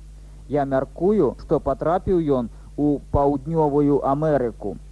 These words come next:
у якую-небудзь Аргентыну, дзе насамрэч на пачатку дваццатага стагоддзя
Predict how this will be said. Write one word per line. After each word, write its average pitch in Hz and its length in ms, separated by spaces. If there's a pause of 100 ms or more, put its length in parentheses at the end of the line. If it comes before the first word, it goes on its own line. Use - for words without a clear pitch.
(280)
у 139 120
якую-небудзь 139 920 (280)
Аргентыну, 135 920 (340)
дзе 127 360
насамрэч 139 760 (260)
на 127 100
пачатку 139 600
дваццатага 123 720
стагоддзя 131 720